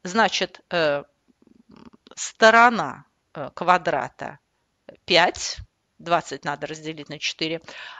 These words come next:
а площадь квадрата двадцать пять квадратных сантиметров. Это площадь основания. Э, боковые грани у правильной, м, пирамиды – это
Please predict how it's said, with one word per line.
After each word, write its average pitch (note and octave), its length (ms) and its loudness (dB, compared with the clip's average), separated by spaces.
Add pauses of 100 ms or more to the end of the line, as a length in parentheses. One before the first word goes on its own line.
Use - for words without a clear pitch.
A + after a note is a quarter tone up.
(120)
а G3+ 180 10
площадь - 800 -2 (440)
квадрата D4+ 760 4
двадцать B3+ 540 0
пять G#3+ 200 0
квадратных E3 540 -6
сантиметров. - 800 -16 (200)
Это - 180 -4
площадь A3 640 -6
основания. D3 800 -6 (1400)
Э, F3 160 0
боковые D4+ 720 0
грани F3+ 720 0 (360)
у A#3 180 -4 (180)
правильной, F3+ 960 0 (320)
м, D3 300 -18 (220)
пирамиды – D3+ 800 -4 (520)
это D#4+ 340 -2